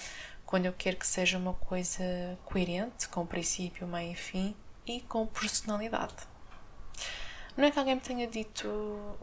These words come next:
nada disto, eu é que eu analiso-me, não é? Eu sinto isto, e, mas eu sei que há sempre espaço para melhorar. <laughs> Eh,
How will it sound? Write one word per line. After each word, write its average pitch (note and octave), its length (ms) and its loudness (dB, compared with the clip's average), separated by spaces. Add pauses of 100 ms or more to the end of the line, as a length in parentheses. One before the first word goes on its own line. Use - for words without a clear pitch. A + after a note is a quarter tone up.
nada G3 460 2
disto, F3+ 380 0
eu E3+ 120 0
é E3+ 80 6
que - 40 -4 (920)
eu F3+ 120 0
analiso-me, F#3 640 2
não G#3 80 0
é? F#3+ 140 -2 (840)
Eu F3 120 0
sinto F3 440 4
isto, - 400 0 (200)
e, F3+ 320 0 (440)
mas F#3 160 2
eu G#3 60 6
sei A3+ 140 6
que A3 100 0
há A3 40 6
sempre G#3 280 0
espaço - 340 0
para F#3+ 180 -2
melhorar. F#3 360 0 (400)
<laughs> - 180 -8 (1300)
Eh, - 200 -4